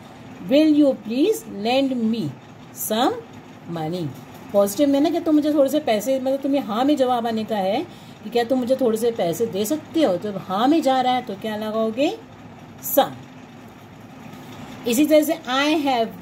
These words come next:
not dash sugar", "I have not dash sugar", क्या सम लगाओगे कि any? not लग गया देखो यहाँ पर, तो क्या बन गया sentence? Negative बन गया। जब sentence negative बन जाए,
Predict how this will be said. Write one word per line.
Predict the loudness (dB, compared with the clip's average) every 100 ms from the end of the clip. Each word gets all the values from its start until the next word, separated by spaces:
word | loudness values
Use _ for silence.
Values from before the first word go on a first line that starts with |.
| -6
not | -2 0 -2 -6 -16 -20 -8 -2
dash | 0 2 -2 -4 -4
sugar", | -4 -2 -4 -6 -16 -20 -20 -12 0
"I | 4
have | 4 2
not | 0 -2 0
dash | 2 2
sugar", | -2 -2 -2 -4 -14 -14 -4
क्या | 0 0 -2 -10 -4
सम | -2 2
लगाओगे | 2 4 2 0
कि | 2
any? | 2 6 4 2 -10 -20 -20 -20 -18 -10
not | -4 -4 -2
लग | -2 2
गया | 2
देखो | 4 2 2
यहाँ | 4 2 0 -2
पर, | -4 -6 -20 -20 -14 -8
तो |
क्या | 2 2
बन | 4 2
गया | 2
sentence? | 2 0 0 -2 -4 -8 -8
Negative | -2 0 2
बन | 0 -4 -2
गया। | -4 -4 -14 -20 -16 -2
जब | 0
sentence | 0 0 0 2 2 2
negative | 0 2 2 2
बन | -2 -2
जाए, | 0 2 0